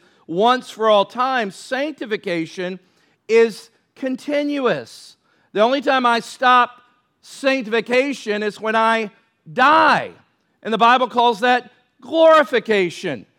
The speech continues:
that I now am in the presence of Christ and I'm given a, a new body. And so sanctification, according to First Corinthians six eleven, again,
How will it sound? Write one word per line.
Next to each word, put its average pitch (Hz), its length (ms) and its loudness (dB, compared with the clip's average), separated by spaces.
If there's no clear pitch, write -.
that 208 140 0
I 240 400 4
now 262 440 2
am 226 180 -2
in 247 240 -4
the 240 80 -2
presence 240 680 -4
of 214 320 2
Christ 240 720 2
and 175 220 -6
I'm 208 200 0
given 226 300 0
a, 208 180 -2
a 214 100 -2
new 240 300 -2
body. 226 540 4
And 214 140 -8
so 247 160 -2
sanctification, 262 920 -2
according 208 320 -4
to 208 40 -12
First 220 260 -4
Corinthians 208 380 -8
six - 300 -8
eleven, 185 400 -4
again, 175 380 -4